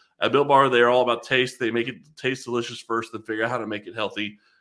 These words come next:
And I don't know how, but they do pull it off just about every time. Go to built dot com and use promo code lock fifteen and get fifty percent off your order. Use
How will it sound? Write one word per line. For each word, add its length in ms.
And 100
I 80
don't 140
know 100
how, 280
but 140
they 120
do 300
pull 260
it 80
off 240
just 220
about 220
every 200
time. 360
Go 80
to 40
built 160
dot 160
com 240
and 80
use 160
promo 360
code 200
lock 260
fifteen 380
and 120
get 120
fifty 220
percent 280
off 160
your 120
order. 200
Use 180